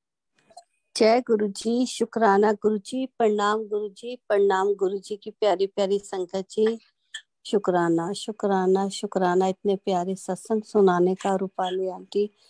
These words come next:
तृप्ता आंटी, आपका बहुत बहुत शुक्राना। रूपाली आंटी के सत्संग से एक सत्संग गुरु जी ने अभी याद दिलाया शुक्राने का कि संगत जी, अ,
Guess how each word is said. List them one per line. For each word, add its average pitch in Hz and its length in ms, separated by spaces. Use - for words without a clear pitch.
तृप्ता 202 380
आंटी, 196 260
आपका 202 300
बहुत 233 300
बहुत 214 280
शुक्राना। 185 680
रूपाली 214 420
आंटी 220 300
के 240 120
सत्संग 247 460
से 226 160
एक 220 100
सत्संग 220 440
गुरु 220 180
जी 214 160
ने 214 100
अभी 208 260
याद 196 220
दिलाया 196 540
शुक्राने 185 600
का 226 260
कि 247 500
संगत 214 340
जी, 254 380
अ, 202 340